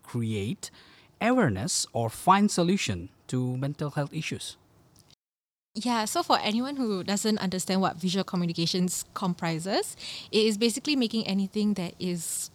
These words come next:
Speaker 2: engaging to your eyes, so like posters, uh, sometimes even motion graphics, it could be comics, so anything that is related to you, uh, seeing an artwork. Um, so when it comes to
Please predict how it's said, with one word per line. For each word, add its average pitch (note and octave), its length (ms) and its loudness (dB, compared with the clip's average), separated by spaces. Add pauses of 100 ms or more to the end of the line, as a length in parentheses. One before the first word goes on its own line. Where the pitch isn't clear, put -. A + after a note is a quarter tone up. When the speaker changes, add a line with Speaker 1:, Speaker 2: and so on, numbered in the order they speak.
Speaker 2:
engaging G3 580 4
to F3 80 -6
your E3+ 180 -2
eyes, F3+ 300 -4
so G3+ 100 -2
like - 160 -8
posters, G#3 760 -2 (400)
uh, E3+ 200 -6
sometimes G#3 440 2
even F#3+ 160 0
motion G3 340 4
graphics, F3+ 640 2 (300)
it F3+ 60 -4
could G3 120 0
be F#3 80 2
comics, G#3+ 800 4 (240)
so C4+ 140 2
anything D4+ 360 0
that A#3 160 2
is F#3 160 -4
related G3 520 2
to F3 440 -2
you, G#3 360 2 (260)
uh, F3 180 0
seeing A3 720 6 (160)
an F3+ 120 6
artwork. F3 340 0 (800)
Um, G#3+ 440 4 (1040)
so E4 500 4 (180)
when C#4 180 6
it D4 100 -2
comes A#4 320 0
to A3 500 2